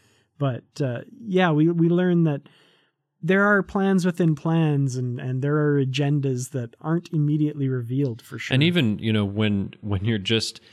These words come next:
Speaker 2: kind of as part of this, this institute, I guess maybe as, as a teenager, you have to, like, keep on your guard the whole time. And if there are lapses, it can lead to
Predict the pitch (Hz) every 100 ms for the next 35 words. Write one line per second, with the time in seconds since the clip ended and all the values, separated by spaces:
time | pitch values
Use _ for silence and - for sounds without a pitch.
0 | _ - 117 107 104 95 - 113 107 98
1 | 95 95 - - - 98 98 95 - 98
2 | 110 - 101 - 92 90 - - 90 90
3 | - 92 90 85 - 101 90 90 - 120
4 | 104 92 101 131 160 117 95 - 147 -
5 | - 107 98 90 104 107 117 87 87 -
6 | - 101 95 - 127 113 87 90 - -
7 | - 104 107 - 107 101 92 95 123 -
8 | 104 92 90 95 95 - 95 95 95 95
9 | - 98 92 90 85 90